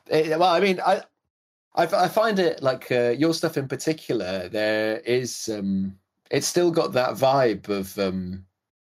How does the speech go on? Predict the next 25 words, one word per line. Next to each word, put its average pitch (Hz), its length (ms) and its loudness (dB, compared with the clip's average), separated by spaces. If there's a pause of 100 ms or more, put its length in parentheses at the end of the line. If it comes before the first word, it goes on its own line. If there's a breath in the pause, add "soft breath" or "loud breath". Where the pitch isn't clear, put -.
(100)
like, 127 140 2
it 151 80 -2
feels 160 400 2
very 135 280 2
much 143 340 0
like 98 200 0
it's 110 180 -8
you 110 400 -2 (420)
making 131 360 -2
stuff, 98 220 -6
you 107 80 -2
know, 117 60 0
you 120 100 0
can 110 120 -10
see 120 240 -2
your 113 120 2
personality 110 760 0
coming 92 240 -2
through 95 260 -2
in 92 140 0
everything 92 600 -6 (680 soft breath)
that 120 260 2
you 110 140 2
build. 98 560 0
Um, 92 560 -2